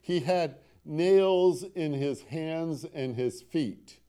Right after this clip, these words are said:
And I'm gonna suggest something, 'cause it doesn't say this, but I don't believe they were sanitized first. They might have even been used once or twice before.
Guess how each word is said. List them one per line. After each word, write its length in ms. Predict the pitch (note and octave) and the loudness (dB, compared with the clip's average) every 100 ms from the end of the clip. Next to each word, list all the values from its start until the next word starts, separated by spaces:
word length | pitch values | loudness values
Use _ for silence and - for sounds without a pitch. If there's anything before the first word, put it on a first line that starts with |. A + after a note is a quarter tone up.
| _ _ _ _ _ _ _ _ _ _ - | _ _ _ _ _ _ _ _ _ _ -6
And 100 | B2+ | 0
I'm 140 | G3+ | 0
gonna 240 | B3+ A#3 G3 | 4 4 4
suggest 560 | - D3+ A#2 F3+ F#3+ | 0 -6 -2 -2 -2
something, 420 | - G2 G2 G#2+ C3 | -4 -6 -4 -6 -4
'cause 200 | C3 B2 | -4 -4
it 100 | B2 | 0
doesn't 300 | F3+ F3+ B2+ | 0 0 -4
say 240 | - E3+ | -2 -2
this, 220 | G#2+ G#2 | -2 -6
but 160 | - C3+ | -6 -2
I 120 | E3+ | 0
don't 240 | A3 G#3 | 2 -2
believe 300 | E3 E3 G3 | -2 -4 -4
they 120 | D3+ C#3+ | -4 -6
were 120 | C3 | -6
sanitized 800 | - E3+ E3 A#2+ A#2 F#2 F2+ - | -8 -8 -8 -8 -10 -10 -10 -14
first. 560 | - F#2+ E2+ - - _ _ _ _ _ _ _ _ _ _ _ _ _ _ _ _ _ _ _ - | -10 -10 -10 -18 -20 _ _ _ _ _ _ _ _ _ _ _ _ _ _ _ _ _ _ _ 0
They 140 | D#3 | 0
might 300 | E3 F#3 C4+ | 2 0 2
have 160 | G#3 D3 | 0 -2
even 280 | G3+ F#3+ D#3+ | 0 0 4
been 300 | F#3 F#3+ E3+ | 4 4 0
used 380 | G#3 A3 D3+ | -2 -4 -6
once 340 | C3+ C3+ A#2+ C#3 | -4 -4 -4 -6
or 80 | G#2+ | -6
twice 340 | C3+ A2 F2+ | -4 -4 -4
before. 600 | - G2 G#2+ F2+ C#2+ C2+ | -10 -8 -6 -6 -8 -16